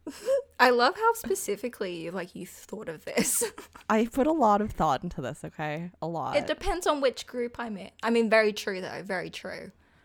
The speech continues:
Speaker 1: I would, see, my favorite skating position would be second, like, in my group, but I would rather be the first than the last, primarily 'cause I absolutely hate, like, if there's, if it's, like, the free skate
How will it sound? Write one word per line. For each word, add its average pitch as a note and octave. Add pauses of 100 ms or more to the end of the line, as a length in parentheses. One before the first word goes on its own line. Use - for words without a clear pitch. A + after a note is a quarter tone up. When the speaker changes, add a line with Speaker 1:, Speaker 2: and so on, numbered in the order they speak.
(300)
Speaker 1:
I C4 (180)
would, F#3+ (1400)
see, G#3+
my A3
favorite G#3+
skating F#3+
position A3+
would B3+
be -
second, - (320)
like, G#3+
in A3
my A3
group, A#3
but - (180)
I G3
would F#3+
rather E3+
be G3+
the G3+
first F3
than E3+
the E3
last, - (240)
primarily G#3+
'cause A3
I F#3+
absolutely -
hate, F#3
like, F3+ (280)
if G#3
there's, A3+ (140)
if A3+
it's, A#3
like, C4+
the B3+
free F#3+
skate G#3